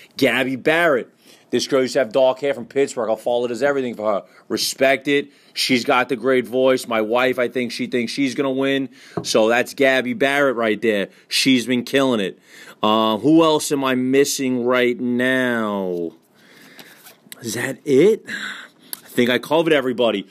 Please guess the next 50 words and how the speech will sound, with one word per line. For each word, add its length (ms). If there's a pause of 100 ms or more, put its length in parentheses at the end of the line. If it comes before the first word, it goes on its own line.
(160)
So 200
it's 100
gonna 160
be 100
tight. 280
Right 340
now, 500 (120)
where 200
I 180
stand, 680 (420)
um, 540 (240)
I'm 160
gonna 140
be 100
rooting 240
for 100
Journey, 480
I 80
think. 300
I 80
like 320
Journey. 260
I 60
like 180
where 80
she's 380
at. 380 (520)
I 140
like, 520
I 80
like 220
the 80
country 340
singer, 300
even 240
though 100
country's 380
not 160
really 180
my 160
thing. 380
I'm 160
rooting 260
for 140
that 240
guy. 360
He's 200
doing 240
his 160
thing. 440